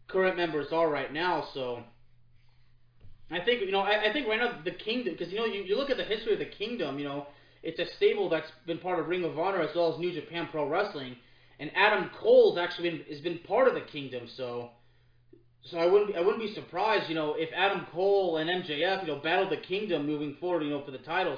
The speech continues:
So, but again, I'm, I'm not entirely sure right now who is,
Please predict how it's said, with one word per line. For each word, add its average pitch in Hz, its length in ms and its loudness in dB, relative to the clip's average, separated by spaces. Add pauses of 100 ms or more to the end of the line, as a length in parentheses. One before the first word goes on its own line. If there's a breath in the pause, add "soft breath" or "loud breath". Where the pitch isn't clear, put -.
So, 135 260 -8 (440 soft breath)
but - 80 -6
again, 190 180 2
I'm, 175 140 2
I'm 185 160 -2
not 247 200 4
entirely 220 320 0 (120)
sure 180 220 -2
right 156 200 -2
now 160 160 -4
who 170 220 -2
is, 143 240 -8